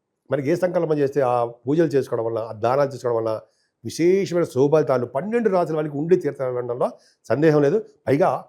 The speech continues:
ఈ నెలలో గురుడు మారడము, రాహు మారడము, కేతు మారడం వల్ల విశేషమైన సంపదలు, అలా మంచి యోగాలు కలగడమే కాకుండా, పైగా ఇదే మనల్లో కూడా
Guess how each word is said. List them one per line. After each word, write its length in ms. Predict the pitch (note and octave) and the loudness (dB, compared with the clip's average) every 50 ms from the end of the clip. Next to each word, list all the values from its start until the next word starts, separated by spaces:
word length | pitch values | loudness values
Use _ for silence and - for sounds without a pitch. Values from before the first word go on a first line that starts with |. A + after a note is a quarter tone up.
| _ _ _ _ - | _ _ _ _ -6
ఈ 100 | G#2 A#2 | -4 -2
నెలలో 300 | G#2+ G2+ G2+ C#3 F#3+ G3+ | -2 -2 -2 0 0 -2
గురుడు 320 | C3+ F#2+ - A2 C#3+ F3 | -2 -4 -4 -2 -2 0
మారడము, 540 | E3 F3+ F#3 G3 F#3+ G3 F#3 C#3 F#2+ - _ - E2+ | 0 0 -2 -2 -4 -4 -6 -6 -10 -12 _ -14 -10
రాహు 240 | - C3+ D3 E3 | -8 -6 -6 -4
మారడము, 420 | F3+ F#3 F3+ F3+ F3+ F#3+ E3+ C3 - - | -4 -2 -2 -2 -2 -4 -6 -6 -4 -2
కేతు 220 | C3 D3 D3 E3+ | -2 0 0 0
మారడం 260 | D#3 E3 D#3+ D#3+ D#3 | -2 -2 -2 -2 -2
వల్ల 300 | D3+ D3 C#3+ C#3+ C#3 C3+ - _ _ _ _ _ _ _ _ _ - | -4 -2 -2 -2 -4 -6 -8 _ _ _ _ _ _ _ _ _ -6
విశేషమైన 380 | - - F#3+ F#3+ D#3+ F3+ F3+ | 2 4 4 4 4 4 0
సంపదలు, 600 | F3+ - B2+ A#2+ B2+ D3+ C#3+ C#3+ C#3 C#3 C3+ - - | 0 0 -2 -2 0 -2 -2 -2 -2 -4 -6 -6 -6
అలా 200 | B2 C#3 C#3 A#2+ | -4 -2 -2 -2
మంచి 360 | A2 A2 A2 C3 D3+ - D3 | -4 -4 -8 -6 -4 -2 0
యోగాలు 360 | A#2+ A2 A#2+ C3 C#3 D3 C#3+ | 2 2 2 2 2 2 2
కలగడమే 320 | C3+ C3 C3+ C3+ C3 C3+ | 0 0 0 0 0 0
కాకుండా, 420 | B2+ B2+ B2 B2 B2 A#2+ A#2+ A#2+ - - _ _ _ _ - | 0 -2 0 -2 -2 -2 -2 -4 -6 -10 _ _ _ _ 2
పైగా 160 | C#3 F3 A3 | 2 4 4
ఇదే 300 | G3 C3+ A#2+ D3 G3+ A3 | 4 4 4 6 6 6
మనల్లో 420 | G3 F3 F3 E3+ E3+ E3+ E3 E3+ D#3+ | 6 4 2 0 0 0 0 0 0
కూడా 320 | D#3 D3+ D3 D3 C#3+ D3 | 0 0 0 0 -2 -4